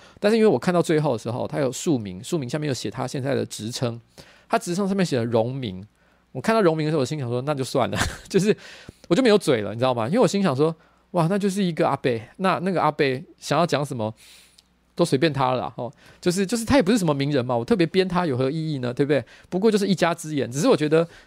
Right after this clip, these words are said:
《自由时报》把这个人的意见特别刊出来，心里想说大概只有两个可能，就是 <clears throat> 真的没什么人投稿《自由时报》，所以连这么烂的东西他也要放在，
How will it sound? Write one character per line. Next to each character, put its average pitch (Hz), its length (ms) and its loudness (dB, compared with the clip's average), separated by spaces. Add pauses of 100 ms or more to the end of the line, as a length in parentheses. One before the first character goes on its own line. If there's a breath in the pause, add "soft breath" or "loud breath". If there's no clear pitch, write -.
《自 240 160 0
由 180 100 4
时 160 160 -6
报》 175 160 4
把 123 160 0
这 170 120 -4
个 147 120 2
人 120 100 2
的 135 100 -2
意 180 160 0
见 139 180 -2
特 156 80 -2
别 135 100 0
刊 139 220 -4
出 139 100 -8
来， 104 120 -2
心 160 180 -4
里 170 40 -2
想 135 140 -2
说 131 200 -2
大 151 100 -2
概 156 100 2
只 131 60 0
有 139 80 2
两 120 160 -2
个 117 80 -8
可 92 160 -12
能， 69 160 -14 (380 loud breath)
就 185 100 -6
是 180 260 0 (420 soft breath)
<clears throat> 220 380 0
真 233 100 2
的 226 80 -2
没 165 100 2
什 160 120 -2
么 120 60 0
人 127 80 0
投 135 140 0
稿 113 240 0
《自 143 160 -6
由 120 100 2
时 - 140 -6
报》， 120 200 0
所 165 100 -2
以 147 40 -2
连 131 120 -2
这 156 80 -10
么 127 80 -2
烂 139 160 2
的 113 100 -6
东 123 100 -4
西 175 140 -6
他 139 140 -2
也 120 60 -4
要 120 80 -2
放 131 180 -4
在， 127 160 -2